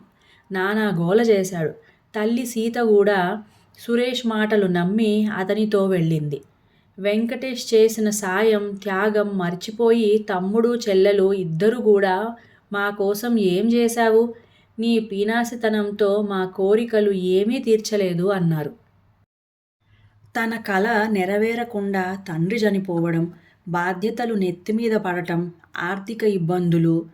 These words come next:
ఇంత చేసినా తల్లి, తమ్ముడు, చెల్లి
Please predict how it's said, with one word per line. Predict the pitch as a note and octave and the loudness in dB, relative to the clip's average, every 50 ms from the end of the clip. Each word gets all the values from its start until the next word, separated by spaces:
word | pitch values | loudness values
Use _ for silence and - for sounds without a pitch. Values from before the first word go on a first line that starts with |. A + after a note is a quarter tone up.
| _ - - _ _ - | _ -20 -20 _ _ -4
ఇంత | A3 A3 G#3+ G#3+ G#3 | 0 0 0 0 -2
చేసినా | G3+ F#3+ - F#3 F3+ F#3+ G3+ G3 - A#3+ A3 G#3 G3+ G3+ G3+ G3 G3+ - | -4 -4 -4 -2 -2 -2 -2 -4 -4 -2 -2 0 0 0 -2 -4 -4 -4
తల్లి, | F3+ F3 F3+ F#3+ G3+ G#3+ A#3 A#3+ B3 A#3+ - | -2 -2 0 0 -2 -2 -4 -4 -6 -6 -4
తమ్ముడు, | F#3+ E3+ E3 F3+ F#3+ G3 G#3 G3+ G#3 A#3 A3+ - - | -2 -2 -2 0 0 2 6 6 6 6 4 2 -2
చెల్లి | E3 E3 E3+ F3 E3 D#3+ | -2 0 0 0 0 -2